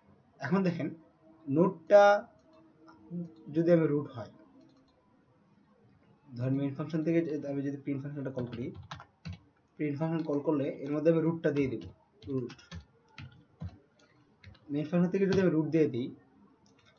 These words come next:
এই রুটটা কোথায় বসবে? নোডের মধ্যে বসবে। তার মানে হচ্ছে এই root আর এই node, মানে ছোট node একই জিনিস। ব-,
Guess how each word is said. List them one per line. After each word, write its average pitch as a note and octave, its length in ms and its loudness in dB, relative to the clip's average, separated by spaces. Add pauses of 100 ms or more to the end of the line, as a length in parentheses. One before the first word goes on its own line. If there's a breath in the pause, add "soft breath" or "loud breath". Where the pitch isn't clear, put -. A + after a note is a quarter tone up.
(200)
এই D3 80 -4
রুটটা E3+ 220 0
কোথায় F3+ 280 -2
বসবে? G3 240 2
নোডের C#3+ 280 0
মধ্যে A#2 200 -4
বসবে। G#2 260 -12 (180)
তার C#3 100 -8
মানে D#3+ 160 -2
হচ্ছে D#3 360 -8 (260)
এই C3 100 -6
root E3+ 320 -2 (100)
আর C3 120 -8
এই C3 120 -2
node, A#2+ 280 -4 (120)
মানে A#2+ 120 -10
ছোট D3 200 -6
node C#3 260 -4 (180)
একই C3 200 -8
জিনিস। - 400 -14 (1900)
ব-, C#3 220 -4